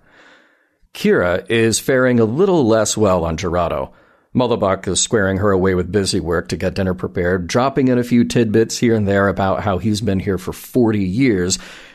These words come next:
and those two companions he's got were tortured by the Cardassians. They like the quiet of the life they've built up here, and they have no intention of moving. Even if this energy project would benefit thousands on Bajor,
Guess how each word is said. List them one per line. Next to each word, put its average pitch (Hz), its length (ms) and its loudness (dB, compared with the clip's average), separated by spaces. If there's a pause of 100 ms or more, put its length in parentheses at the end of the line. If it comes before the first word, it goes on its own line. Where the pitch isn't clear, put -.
and 110 120 2
those 120 120 0
two 127 180 0
companions 123 640 0
he's 101 180 0
got 98 260 -2
were 90 120 -6
tortured 87 720 -2 (220)
by 98 140 0
the 92 80 -2
Cardassians. 90 880 -4 (1000)
They 131 100 2
like 131 180 0
the 117 80 -2
quiet 113 560 0
of 92 80 -4
the 85 80 -6
life 95 260 -2
they've 87 180 -2
built 85 260 -2
up 90 220 -2
here, 76 340 -6 (260)
and 110 100 -2
they 107 80 2
have 110 140 0
no 117 220 4
intention 110 500 0
of 95 160 0
moving. 92 460 -4 (360)
Even 160 220 0
if 165 140 -4
this 123 200 2
energy 120 360 0
project 90 520 -2
would 87 140 -4
benefit 92 400 -4
thousands 98 560 0
on 82 180 -4
Bajor, 80 580 -4